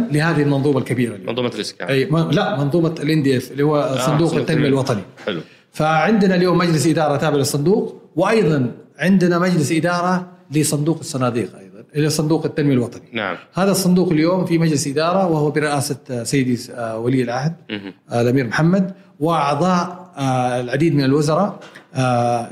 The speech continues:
Speaker 1: ذوي الاختصاص في هذه الصناديق. و-، فيصير عندك صن-، عندك مجلس إدارة لصندوق التنمية الوطني ومجلس إدارة لكل صندوق.
Speaker 2: حلو. بس وش
Speaker 1: آه،
Speaker 2: دوره؟ وش،
Speaker 1: أيوه.
Speaker 2: وش القيمة اللي أضافها لكم؟
Speaker 1: هو الصندوق اليوم صراحة، آه، سيكون رحلة.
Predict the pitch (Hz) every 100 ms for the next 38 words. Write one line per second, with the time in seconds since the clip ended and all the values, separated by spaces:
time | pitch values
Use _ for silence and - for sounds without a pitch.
0 | 123 156 147 139 - 143 - 139 131 135
1 | 123 123 117 123 120 123 180 185 - -
2 | - _ - 156 185 190 170 180 170 208
3 | 185 180 175 170 165 160 147 185 175 139
4 | 185 180 175 160 160 147 135 135 135 123
5 | - 156 151 156 165 156 147 170 190 214
6 | 185 190 165 131 - 165 185 196 160 190
7 | 139 139 117 95 - _ _ - 127 101
8 | - - - 139 139 220 208 113 107 -
9 | - 156 135 120 165 175 - 185 170 143
10 | 131 113 123 131 110 113 - 85 - -
11 | - 175 180 180 156 131 160 156 180 147
12 | 147 165 180 180 - 143 139 110 120 113
13 | - _ - 120 113 143 131 123 165 156
14 | 147 113 147 -